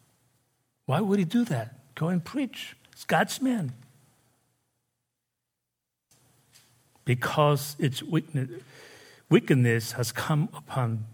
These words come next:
before me." God is aching. God is demonstrating, showing to us, "I love the people in Nineveh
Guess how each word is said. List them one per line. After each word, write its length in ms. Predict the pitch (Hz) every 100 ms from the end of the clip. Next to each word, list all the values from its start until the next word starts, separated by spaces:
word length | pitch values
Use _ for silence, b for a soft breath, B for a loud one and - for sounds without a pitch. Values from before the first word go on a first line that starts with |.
| - -
before 340 | 117 135 113
me." 220 | 101 98 - _ _ _ _ _ _ _ _ _ _ _ _ _ -
God 340 | 127 117 123
is 580 | - 120 123 - - - -
aching. 600 | - 151 - 127 104 101 - _ _ _ b b b -
God 240 | 131 123
is 140 | 113
demonstrating, 840 | 113 143 147 139 - 135 123 117 110
showing 420 | - 165 151 143
to 180 | 127 120
us, 400 | 104 113 - - B B B B
"I 220 | 135 160
love 880 | 175 156 127 143 127 117 - - - _ _ _ _ _ _ _ _ _ _ _ _ _ _ _ _ _ _ _ _ _ _ _ _ _ _ _ _ _
the 80 | 131
people 720 | - - 165 - 123 107 104 b b b -
in 200 | 120 120
Nineveh 480 | 127 120 107 101